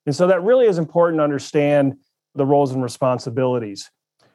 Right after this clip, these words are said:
When it comes to our counties, fifty percent of the American population lives in a hundred and thirty large urban counties,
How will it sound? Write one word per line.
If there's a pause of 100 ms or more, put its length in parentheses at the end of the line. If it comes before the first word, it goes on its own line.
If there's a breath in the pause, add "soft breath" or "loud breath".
(160)
When
it
comes
to
our
counties, (640)
fifty
percent
of
the
American
population
lives
in
a
hundred
and
thirty
large
urban
counties,